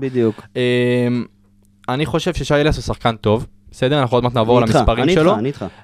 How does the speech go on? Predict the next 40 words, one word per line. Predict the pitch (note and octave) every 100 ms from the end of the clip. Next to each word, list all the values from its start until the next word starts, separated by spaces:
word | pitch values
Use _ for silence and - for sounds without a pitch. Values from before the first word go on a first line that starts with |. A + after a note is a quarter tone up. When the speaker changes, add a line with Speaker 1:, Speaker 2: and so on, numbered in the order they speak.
| -
Speaker 2:
אני | A#2+
חושב | A#2 A#2+ - D#3+
שבעומס | E3+ - E3 B2 A2+ - D3+ F#3 D#3+ B2 - -
שנוצר | - A#2+ A2 C#3+ C#3+
לנו | C#3+ A#2
ב-, | A2 A2 A2 G#2+
בעמדות | A2 G#2+ A2+ C#3+
האלה, | E3 D#3+ E3+ F#3+ G3+ _ _
אה, | B2 B2 A#2 A#2 A2+ A2+ - _ _ _ _
קצת | - - F#3
קשה | - D3 D3
לי | C#3
עם | B2
ההעברה | A2+ G#2+ G#2+ G#2+ B2
הזאת, | D3 D3
זאת | -
אומרת, | B2 B2 B2 A#2+
אנחנו | A#2 G#2+ A#2
ראינו | A#2+ C3 C#3
את | C3+
ה-, | B2+ A#2+ A#2+ A#2
מתחילת | C3 D3 - D3 C#3+
החלון, | - C3+ C3+
אנחנו | B2+ B2+
יודעים | C3
שאנחנו | B2+ A#2+
צריכים, | A2+ C3+ B2+ - -
אה, | A#2 A2 A2 A2 G#2+
ק-, | - -
שחקן | - - A#2+
כנף, | A#2 D3 D#3+ - - - - -
אנחנו | C#3
יודעים | B2 D3
Speaker 1:
שחקני | A2 B2
כנף. | A2+ F#2
Speaker 2:
שחקני | A#2+ - A2+ C#3
כנף, | D3+ D#3
סליחה, | - - - D#3
אנחנו | D#3 B2+ A2+
רוא-, | A2+